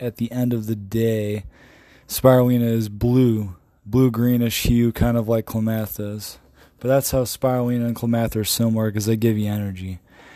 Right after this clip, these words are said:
Now, if you look at chlorella compared to Klamath, chlorella is more of a repair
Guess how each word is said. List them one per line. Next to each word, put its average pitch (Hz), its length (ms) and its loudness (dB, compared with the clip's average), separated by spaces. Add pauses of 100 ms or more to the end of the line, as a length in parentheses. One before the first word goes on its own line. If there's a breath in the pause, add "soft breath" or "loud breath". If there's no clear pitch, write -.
(180 loud breath)
Now, 127 280 4
if - 140 -4
you 127 100 2
look 135 160 0
at 123 240 0
chlorella 120 680 4
compared 110 580 0
to 110 160 -6
Klamath, 107 680 -6 (320 soft breath)
chlorella 123 720 4
is 104 120 -4
more 113 360 2
of 107 280 -4
a 110 220 -4
repair 104 960 0